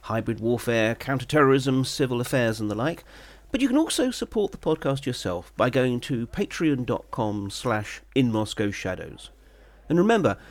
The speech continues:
that patrons get a variety of additional perks depending on their tier, as well as knowing that they're supporting this peerless source on all things Russian. And you can also follow me on Twitter at Mark Galeotti or on Facebook,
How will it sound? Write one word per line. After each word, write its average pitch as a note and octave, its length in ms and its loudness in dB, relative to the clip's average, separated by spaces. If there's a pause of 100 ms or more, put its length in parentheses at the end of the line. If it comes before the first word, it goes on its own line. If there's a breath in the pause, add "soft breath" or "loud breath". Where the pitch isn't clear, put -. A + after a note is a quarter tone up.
(160 loud breath)
that - 140 -10
patrons E3 380 -2
get C3 140 0
a B2+ 60 0
variety A2+ 480 0
of G2+ 80 -2
additional G2+ 400 -6
perks - 460 0
depending A#2+ 360 0
on G#2+ 120 2
their G2+ 100 0
tier, F3+ 420 -2 (360 loud breath)
as B3+ 120 0
well B3+ 140 4
as F3 120 4
knowing C3+ 360 4
that - 140 -2
they're A2 80 -6
supporting A#2 580 -4
this G#2+ 180 -4 (200)
peerless B3 480 0
source A2 420 -6
on G2 100 -2
all A2+ 240 0
things A2 360 -2
Russian. - 380 -8 (520 loud breath)
And B2 340 2
you A#2 60 -4
can G#2+ 140 -4
also G#2 340 -4
follow G2+ 280 -4
me F#2+ 120 -6
on G2 120 -8
Twitter C#4 380 -2 (140)
at - 160 -10
Mark G#2+ 280 -4
Galeotti A#2 600 -4 (480 loud breath)
or C#4+ 160 4
on C4 140 6
Facebook, - 540 -2